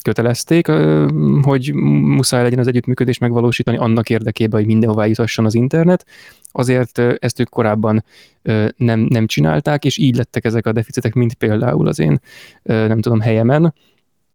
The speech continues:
És ennek ugye ma már mennie kellene,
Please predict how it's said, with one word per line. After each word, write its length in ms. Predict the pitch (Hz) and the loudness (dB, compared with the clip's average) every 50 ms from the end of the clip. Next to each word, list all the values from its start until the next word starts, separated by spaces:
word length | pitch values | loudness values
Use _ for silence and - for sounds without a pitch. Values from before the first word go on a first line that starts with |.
| _ _ _ _ _ _ _ _ _ _ _ | _ _ _ _ _ _ _ _ _ _ _
És 240 | _ - 123 - - - - - - _ _ _ | _ -4 -4 -4 -8 -14 -20 -20 -20 _ _ _
ennek 260 | - - 127 127 120 | -2 0 0 2 2
ugye 120 | 131 123 120 | 2 2 2
ma 100 | 120 120 | 2 2
már 200 | 117 110 110 117 | 2 0 2 2
mennie 320 | 123 120 113 110 107 107 | 2 2 2 0 0 0
kellene, 500 | - - 117 110 110 110 110 113 120 117 | -2 -2 -2 0 0 2 2 0 0 -2